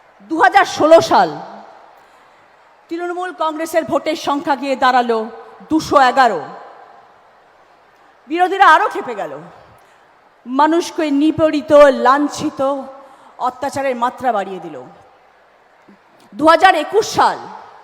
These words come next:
তৃণমূল কংগ্রেসের ভোট গিয়ে দাঁড়ালো দুশো পনেরো। আর এখন এসেছে দু হাজার ছাব্বিশ। বুঝতে পারছেন তো কি হতে চলেছে?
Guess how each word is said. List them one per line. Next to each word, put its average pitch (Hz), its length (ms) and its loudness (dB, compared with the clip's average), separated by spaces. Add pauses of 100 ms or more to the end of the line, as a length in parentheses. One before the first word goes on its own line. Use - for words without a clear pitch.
(1400)
তৃণমূল 392 460 4
কংগ্রেসের 349 480 2
ভোট 320 360 2
গিয়ে 294 160 -6
দাঁড়ালো 247 520 0 (960)
দুশো 320 360 4 (120)
পনেরো। 269 400 -2 (2250)
আর 208 240 -2 (500)
এখন 233 420 -4
এসেছে 240 360 -8
দু 214 160 -12
হাজার 208 260 -2 (140)
ছাব্বিশ। - 840 -10 (1400)
বুঝতে 370 360 2
পারছেন 427 460 6
তো 440 140 6
কি 415 200 4
হতে 403 280 10
চলেছে? 403 500 8